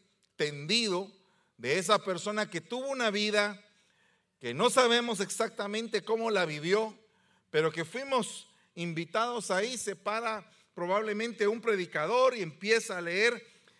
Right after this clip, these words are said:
el salmo famoso que se utiliza para los momentos en que hay un funeral, el Salmo veintitrés.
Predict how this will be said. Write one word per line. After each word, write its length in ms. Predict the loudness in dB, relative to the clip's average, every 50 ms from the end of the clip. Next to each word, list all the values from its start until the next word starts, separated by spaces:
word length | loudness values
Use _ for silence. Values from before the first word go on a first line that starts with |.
| _ _ _ -4
el 200 | -4 -4 -2 -4
salmo 680 | -4 -4 -2 0 2 4 4 4 2 0 -4 -6 -6
famoso 840 | -4 -4 -2 -2 -2 -4 -4 -2 -2 -2 -4 -4 -6 -8 -8 -8 -12 _ _ _ _ _ _ _ _ _ _ _ _ -4
que 140 | -2 -2 -2
se 160 | -2 -4 -4
utiliza 840 | -4 -6 -6 -6 -4 -2 -2 -2 -2 0 2 2 2 2 0 -4
para 480 | -6 -6 -4 -4 -2 -2 -2 -4 -4 -6 -12 _ -10
los 260 | -6 -4 -4 -4 -4
momentos 800 | -4 -4 -2 0 0 0 0 -2 -4 -4 -4 -4 -4 -6 -12 -18 _ _ _ _ -6
en 180 | -6 -6 -2 0
que 100 | 2 2
hay 100 | 2 2
un 100 | -2 -4
funeral, 600 | -6 -6 -4 -2 0 2 0 0 -2 -6 -14 _ _ _ _ _ _ _ _ _ _ _ _ _ _ _ _ _ _ _ _ _ _ _
el 180 | -10 -8 -8 -6
Salmo 460 | 0 2 2 2 2 0 -2 -4 -4
veintitrés. 800 | -4 -6 -6 -10 -12 -8 -4 -2 -2 -2 -4 -6 -12 -18 -20